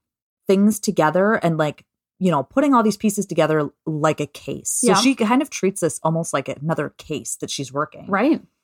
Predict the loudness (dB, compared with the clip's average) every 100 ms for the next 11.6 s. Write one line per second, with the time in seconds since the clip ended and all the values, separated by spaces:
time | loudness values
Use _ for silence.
0 | _ _ -4 -2 0 0 2 0 0 0
1 | 0 0 2 2 2 0 -2 0 0 2
2 | 0 0 -2 0 0 -2 -4 -6 -6 -8
3 | -10 -6 -2 -2 -4 _ _ 0 0 0
4 | _ 0 0 2 0 0 0 -4 -6 -4
5 | -2 -2 -4 -2 0 0 -4 -4 -4 -4
6 | -8 -8 -8 _ _ _ _ 2 4 2
7 | 0 2 4 2 2 0 2 2 0 0
8 | 0 0 0 0 0 0 -2 -4 -6 -4
9 | -4 -6 -2 0 0 -4 -6 -2 -2 0
10 | 0 0 -2 -8 -10 -6 -6 -8 -12 -12
11 | -10 -4 2 2 2